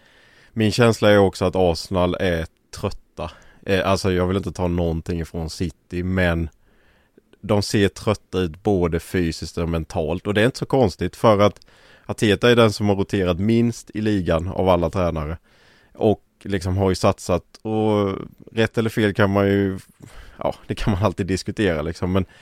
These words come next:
jag tycker många av spelarna ser ut som att, framförallt med, tror jag, att de här kryssen mot femton och West Ham och så vidare innan ju, har gjort att,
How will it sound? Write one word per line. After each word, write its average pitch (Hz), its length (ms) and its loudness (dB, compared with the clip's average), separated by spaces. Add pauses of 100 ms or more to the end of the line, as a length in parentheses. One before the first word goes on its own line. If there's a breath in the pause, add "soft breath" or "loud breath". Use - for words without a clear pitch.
(160 soft breath)
jag - 80 -20
tycker 117 240 -2
många 110 340 4
av 95 40 4
spelarna 101 420 2
ser 104 180 -2
ut 98 160 0
som 90 200 -4
att, 87 260 0 (720 soft breath)
framförallt 113 540 4
med, 110 380 6
tror 101 320 2
jag, 92 80 6
att 87 80 -2
de 98 120 0
här 101 100 2
kryssen - 560 -6
mot 95 260 -4
femton 92 440 -2
och 95 140 0
West 90 260 -2
Ham 90 140 -4
och 90 100 -2
så 92 100 -8
vidare 90 520 0
innan 85 420 -2
ju, 87 120 -2
har 87 180 -4
gjort 92 300 -4
att, - 400 -10